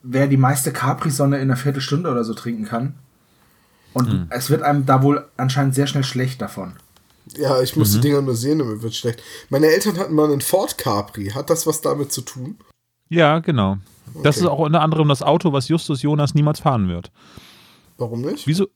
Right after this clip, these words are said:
Speaker 2: Wie, weiß ich nicht, weil er kein Auto hat. Wieso hat Justus Jonas eigentlich kein Auto?
Speaker 3: Jo, jo,
Speaker 1: Warum
Speaker 3: Justus
Speaker 1: denn?
Speaker 3: hat doch ein Motorrad.
Speaker 1: Eben.
Speaker 3: Und in, ähm,
Speaker 2: Ah,
Speaker 3: die
Speaker 2: er hat
Speaker 3: Auto-,
Speaker 2: das
Speaker 3: und in die Automafia,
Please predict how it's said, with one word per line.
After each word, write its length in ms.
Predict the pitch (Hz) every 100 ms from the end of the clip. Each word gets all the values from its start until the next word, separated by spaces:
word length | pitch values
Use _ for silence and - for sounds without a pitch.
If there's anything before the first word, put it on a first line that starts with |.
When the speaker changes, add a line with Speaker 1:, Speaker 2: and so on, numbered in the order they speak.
| _ -
Speaker 2:
Wie, 200 | 120 -
weiß 220 | - 233
ich 60 | 208
nicht, 120 | 110
weil 100 | 113
er 40 |
kein 160 | 113 120
Auto 300 | 170 - 98
hat. 140 | 95 -
Wieso 200 | 123 147
hat 140 | 190
Justus 320 | 180 - 165
Jonas 260 | 147 147 156
eigentlich 200 | 131 -
kein 220 | 156 147
Auto? 340 | 110 98 98 92 _ -
Speaker 3:
Jo, 120 | - 147
jo, 80 | 147
Speaker 1:
Warum 140 | 143 143
Speaker 3:
Justus 300 | 143 151 190
Speaker 1:
denn? 100 | 156
Speaker 3:
hat 100 | 165
doch 140 | 143
ein 120 | 156
Motorrad. 680 | 151 180 180 123 107 107 - _ _ _ _ _ _ _ _
Speaker 1:
Eben. 300 | 143 180 131 - _ _ -
Speaker 3:
Und 260 | - 170 170
in, 440 | 165 170 165 160 160
ähm, 460 | 147 143 139 139 135 -
Speaker 2:
Ah, 300 | 117 117 117
Speaker 3:
die 60 | 117
Speaker 2:
er 80 | 113
hat 100 | -
Speaker 3:
Auto-, 40 |
Speaker 2:
das 120 | - - _ _ -
Speaker 3:
und 180 | 156 -
in 120 | 147
die 160 | 139 -
Automafia, 880 | 185 202 156 117 - 120 113 196